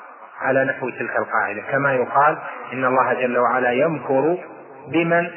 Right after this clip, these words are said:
مكر به، يستهزئ بمن استهزأ به،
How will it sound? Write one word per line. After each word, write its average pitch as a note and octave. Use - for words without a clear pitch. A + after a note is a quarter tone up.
مكر C#3
به، B2
يستهزئ C#3+
بمن D#3+
استهزأ B2+
به، G#2+